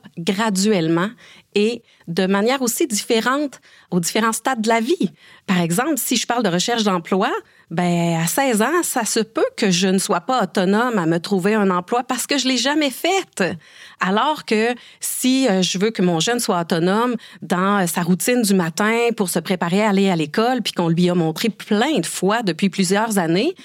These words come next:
ben là, ça serait normal qu'il soit autonome. Fait que l'autonomie, là, c'est quelque chose de très, très flou et il faut se poser la question à chacun des, des moments de la vie, à savoir quel type de soutien je vais offrir à mon enfant. Oui,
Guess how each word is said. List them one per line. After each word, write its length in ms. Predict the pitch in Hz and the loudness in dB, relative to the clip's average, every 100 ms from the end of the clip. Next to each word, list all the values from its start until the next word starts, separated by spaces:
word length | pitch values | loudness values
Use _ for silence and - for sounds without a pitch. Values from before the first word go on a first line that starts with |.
| - - - - | -20 -20 -20 -14
ben 360 | 151 180 208 175 | -8 -2 2 2
là, 200 | 180 311 | 2 0
ça 160 | - | -2
serait 160 | - 247 | 0 0
normal 420 | 320 262 175 185 | 2 2 2 0
qu'il 180 | - 214 | 0 -2
soit 240 | - 185 | 0 0
autonome. 420 | 180 165 151 - - - - - | 0 -2 -2 -4 -10 -16 -20 -6
Fait 140 | 202 | -4
que 100 | 202 | -2
l'autonomie, 420 | 214 254 240 262 523 320 | -2 0 2 2 2 0
là, 120 | 214 | 0
c'est 160 | - | -2
quelque 220 | 185 180 - | -2 -2 0
chose 220 | 285 240 | -2 -2
de 80 | 170 | -4
très, 240 | - 339 | -4 -6
très 220 | - - | -2 -4
flou 380 | 180 - 214 339 - - - - | -4 0 0 0 -6 -20 -8 -2
et 60 | |
il 80 | 190 | -2
faut 140 | - 233 | 0 -4
se 80 | - | 0
poser 240 | 220 294 | 0 0
la 60 | 440 | 0
question 440 | 202 185 - 294 | -2 -2 -2 -2
à 80 | 220 | -2
chacun 400 | 175 240 240 339 | -4 -6 -2 0
des, 180 | 320 202 | 2 0
des 160 | - 190 | 2 2
moments 340 | 185 202 226 | 2 2 0
de 80 | 208 | 0
la 120 | 170 | 0
vie, 180 | 170 269 | 0 -2
à 60 | 208 | -2
savoir 500 | 196 170 208 254 - - - - | -2 0 -2 -2 -8 -20 -20 -2
quel 180 | 381 349 | -2 0
type 220 | 349 233 | -2 0
de 100 | 185 | -2
soutien 400 | - 190 240 254 | -2 -2 0 2
je 80 | 202 | 2
vais 160 | 180 | 2
offrir 360 | 160 156 220 226 | 0 0 0 2
à 60 | 170 | 2
mon 180 | 160 | 2
enfant. 320 | 156 139 - 147 - _ - - | 0 -4 -8 -10 -12 _ -20 -6
Oui, 300 | 156 247 | 0 0